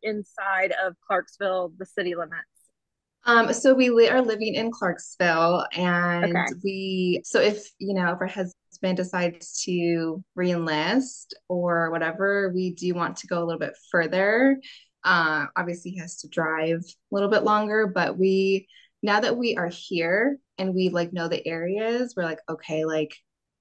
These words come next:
Speaker 2: this is something that I can do, and I like this area." Something that military spouses, that, like, there's a superpower about us is, like, we have to move. It's not like most people, when they move out of state, they get to go and take trips.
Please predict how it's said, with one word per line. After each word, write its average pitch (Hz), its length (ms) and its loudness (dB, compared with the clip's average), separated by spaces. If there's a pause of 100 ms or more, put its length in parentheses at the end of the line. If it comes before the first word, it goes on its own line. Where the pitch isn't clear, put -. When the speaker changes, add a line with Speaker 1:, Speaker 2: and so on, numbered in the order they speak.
(100)
Speaker 2:
this 180 300 2
is 170 500 6
something 180 260 0
that - 120 0
I 151 80 -2
can 170 200 -8
do, 214 360 2
and 185 80 0
I 170 80 -2
like 156 220 -4
this 196 280 -2
area." 180 640 0 (120)
Something 294 240 6
that 269 120 2
military 226 360 4
spouses, 233 640 0 (220)
that, 180 400 2
like, 196 140 0
there's 185 200 2
a - 20 -6 (220)
superpower 175 460 0
about 175 280 -4
us 202 300 -4
is, 185 160 -4
like, 170 220 -6 (120)
we 208 240 0
have 214 280 -6
to 285 140 -2
move. 170 480 -2
It's 233 220 4
not 269 140 6
like 294 120 6
most 202 400 2
people, 196 380 4
when 185 140 4
they 180 100 2
move 180 240 0
out 175 100 -6
of 175 120 -8
state, - 240 -6
they 190 80 4
get 208 100 2
to 196 80 4
go 196 160 2
and 196 100 -2
take 208 220 -8
trips. - 380 -2